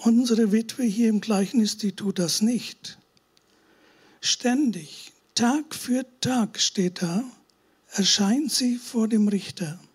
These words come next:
wartet vielleicht, bis er kommt, tritt vor ihn hin und wiederholt ihre Forderung. Sie lässt ihn nicht in Ruhe.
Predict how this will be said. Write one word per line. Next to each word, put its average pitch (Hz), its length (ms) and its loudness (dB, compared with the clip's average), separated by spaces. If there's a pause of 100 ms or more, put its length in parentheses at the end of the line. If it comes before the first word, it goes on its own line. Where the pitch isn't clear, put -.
(1000)
wartet 269 520 -2
vielleicht, 226 600 -4
bis 196 200 -2
er 156 160 -4
kommt, - 640 -2 (920)
tritt 240 320 2
vor 220 280 2
ihn 185 260 2
hin 240 360 2 (960)
und 208 220 4
wiederholt 214 540 4
ihre 226 220 2
Forderung. 165 640 -2 (1500)
Sie - 220 0
lässt 240 380 2
ihn 202 260 6
nicht 302 320 0
in 240 200 6
Ruhe. 180 420 2